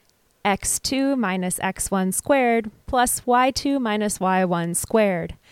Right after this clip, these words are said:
You might recall that that looks a lot like the Pythagorean theorem solved for the hypotenuse.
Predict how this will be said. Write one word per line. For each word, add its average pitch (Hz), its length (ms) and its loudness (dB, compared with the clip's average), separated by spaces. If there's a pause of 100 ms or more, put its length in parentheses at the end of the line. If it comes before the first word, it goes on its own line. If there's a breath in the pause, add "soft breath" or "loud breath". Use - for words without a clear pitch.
(580 soft breath)
You 226 120 -4
might 302 240 0
recall 285 420 4
that 233 160 0
that 196 180 2
looks 202 240 -2
a 185 60 0
lot 262 500 4
like 214 220 -2
the 185 100 -6
Pythagorean 233 760 0
theorem 185 760 -4 (840 soft breath)
solved 190 420 0
for 202 160 -2
the 180 120 0
hypotenuse. 180 1000 -4